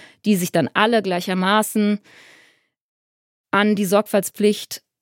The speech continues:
halten müssen. Zwar können das die Mitgliedstaaten unterschiedlich umsetzen, aber natürlich gibt es da Rahmenbedingungen und so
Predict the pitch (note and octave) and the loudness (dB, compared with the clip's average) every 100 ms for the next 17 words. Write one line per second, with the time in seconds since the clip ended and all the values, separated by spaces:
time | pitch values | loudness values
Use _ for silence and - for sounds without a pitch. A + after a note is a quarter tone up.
0 | - G3 G#3+ G#3+ G#3 G#3+ A#3 A#3+ - _ | -4 0 2 2 0 0 0 0 -2 _
1 | _ _ _ _ _ _ _ _ _ - | _ _ _ _ _ _ _ _ _ -2
2 | F3+ A3+ G#3 G3+ G#3+ A#3+ - F3 - F3+ | 0 2 0 0 0 0 0 -2 0 0
3 | F#3 G3+ F#3 G3+ F#3 - G#3+ A#3 G3+ G#3+ | 0 -2 -2 -2 -4 -2 0 2 2 -2
4 | - G#3+ E3 F3+ F#3 F3+ F#3+ - F3+ - | -2 -2 0 0 -2 0 -2 -2 -4 -2
5 | F3+ F3 G3+ G3+ F#3 F#3+ F#3+ F#3+ F3+ F3 | 0 2 2 0 0 0 0 -2 -2 -2
6 | G3+ G3 | 0 0